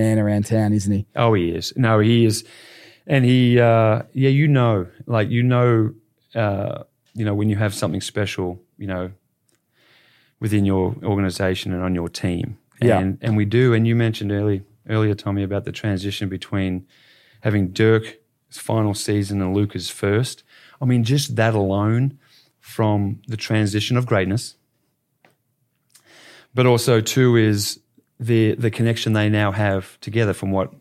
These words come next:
Speaker 2: you know, I've seen and what you, what you know about, um, is that they're close.
Speaker 1: Yeah.
Speaker 2: You know, they, they, they had a year together, which, you know, lots of times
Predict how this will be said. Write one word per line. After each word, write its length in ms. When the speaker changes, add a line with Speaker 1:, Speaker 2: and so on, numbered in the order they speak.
Speaker 2:
you 100
know, 220
I've 140
seen 380
and 120
what 200
you, 220
what 200
you 60
know 240
about, 420
um, 560
is 140
that 120
they're 100
close. 560
Speaker 1:
Yeah. 200
Speaker 2:
You 60
know, 140
they, 160
they, 300
they 220
had 160
a 40
year 300
together, 460
which, 360
you 100
know, 200
lots 180
of 60
times 420